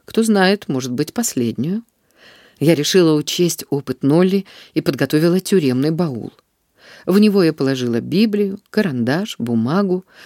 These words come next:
нитки с иголкой, мыло, зубную щетку, гребень. Потом надела самую теплую одежду. Обнявшись с отцом и Бетси,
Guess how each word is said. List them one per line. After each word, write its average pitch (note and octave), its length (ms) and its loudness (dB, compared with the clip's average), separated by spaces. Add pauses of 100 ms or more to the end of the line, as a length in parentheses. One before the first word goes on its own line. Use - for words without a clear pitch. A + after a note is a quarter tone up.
(100)
нитки G#3+ 380 0
с - 140 -4
иголкой, F3+ 600 -6
мыло, G3 600 2
зубную F3+ 360 0
щетку, G3 680 -6
гребень. - 500 -10 (760)
Потом F#3 260 2
надела D#3+ 360 2
самую D#3 400 0
теплую B2+ 640 -6
одежду. G3+ 600 -4 (760)
Обнявшись C#3+ 640 -2
с - 80 -6
отцом B2+ 420 0
и - 20 0
Бетси, A3 640 -2